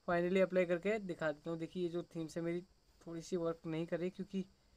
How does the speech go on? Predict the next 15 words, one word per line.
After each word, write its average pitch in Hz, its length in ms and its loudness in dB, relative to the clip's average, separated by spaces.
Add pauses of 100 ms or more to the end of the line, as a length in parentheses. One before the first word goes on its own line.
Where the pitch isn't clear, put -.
(500)
इसको - 180 -6
मैंने 175 220 4
modify 165 460 2
किया 170 200 2
था, 190 120 0
but 165 180 2
आपको 160 260 -2
टेंशन 165 580 -8
लेने 165 300 -2
की 170 80 -4
ज़रूरत 160 200 -2
नहीं 175 120 -2
क्योंकि 185 240 -8
ये 185 80 0
जो 170 140 0